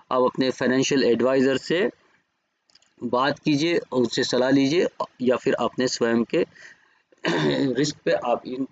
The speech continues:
इसमें trade ले सकते हैं। मैं सेबी registered analyst नहीं हूँ, और इसलिए यहाँ मैं कोई भी recommendation नहीं दे रहा हूँ। ये केवल educational पर्पस से है, labels आपको mark करके दिखाना,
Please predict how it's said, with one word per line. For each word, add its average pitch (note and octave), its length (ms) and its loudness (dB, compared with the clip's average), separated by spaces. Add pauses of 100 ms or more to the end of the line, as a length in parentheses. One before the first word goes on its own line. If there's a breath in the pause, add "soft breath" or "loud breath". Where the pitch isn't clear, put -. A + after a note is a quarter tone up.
(200)
इसमें - 240 -4
trade G#2+ 240 2
ले F#2 80 2
सकते - 300 -10
हैं। F2+ 80 -2
मैं C3+ 260 0
सेबी C#3 340 0
registered D#3 400 0
analyst B2+ 440 2
नहीं A#2+ 200 2
हूँ, D#3 180 2 (400 loud breath)
और B2 160 4
इसलिए C#3+ 360 2 (120)
यहाँ B2+ 140 0
मैं C#3 140 2 (100)
कोई C3+ 160 4
भी C#3+ 100 4
recommendation D3 800 2
नहीं A#2+ 260 4
दे F#2 160 2
रहा F2+ 120 2
हूँ। F#2 100 0
ये A#2 140 2
केवल B2 380 2
educational A#2+ 520 0
पर्पस B2 300 0
से - 160 -6
है, C#3 120 0
labels A2 360 2
आपको G#2 240 -2
mark G2 260 -2
करके A2 280 -2 (500 soft breath)
दिखाना, A2 380 -2